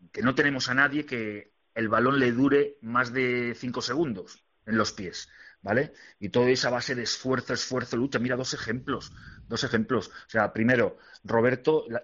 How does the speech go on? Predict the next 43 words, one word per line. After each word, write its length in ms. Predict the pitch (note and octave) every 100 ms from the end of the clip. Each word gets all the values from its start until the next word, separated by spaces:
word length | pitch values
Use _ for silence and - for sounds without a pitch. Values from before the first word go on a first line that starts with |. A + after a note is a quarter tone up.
| -
y 140 | A2+
Dolan 320 | A2 C3 D3
se 200 | D3+ A#2
matan 360 | G#2+ B2+ D3 C#3+
defensivamente, 1040 | B2+ - G#2+ - C3 C3 G#2+ B2 B2+ G2+ G#2
y 100 | G#2+
eso 120 | B2+
es 100 | B2+
una 160 | C3
de 80 | C#3
las 200 | A#2+ -
claves. 460 | - A2+ A#2 - - - - _
Dolan 320 | G#2+ C#3 D#3 D#3
en 100 | C#3+
ataque, 580 | C#3+ D3+ D#3 D#3+ D#3 - -
pues 160 | - -
es 100 | G2+
verdad, 360 | C#3+ A#2 F#3 E3+
ayer 260 | A#2+ B2
no, 160 | E3 C3+
no 180 | B2 C#3+
estuvo 420 | - C#3+ G3+ G3+
del 200 | B2+ A2
todo 260 | A#2 G#2
bien, 320 | G2 G2 F2 D#2
¿vale? 320 | F#2 A2 E3+ - - _
Pero 280 | D3+ D#3 F3
esa 260 | F#3+ - G#3+
insistencia 1300 | A3 - F3 D3 - - D#3+ E3 - B2 A2 F#2+ - -
de 140 | A#2 C3
robarle 460 | B2+ C3 D#3+ F3+
el 80 | F3
balón 300 | C#3 C3+ C#3
al 100 | C3
est-, 200 | A#2 - A2+
al 260 | A#2 A2+
lateral 380 | A#2 A#2 A#2 D3+
izquierdo 800 | D3 - C3+ C3+ B2+ A2 F#2 - _
de 160 | G#2+
color 340 | G#2+ A2+ A#2+ A2
del 280 | G#2+ G#2 G2+
Athletic 420 | G#2+ B2 D3 G#2+
Club, 340 | A2 C#3 -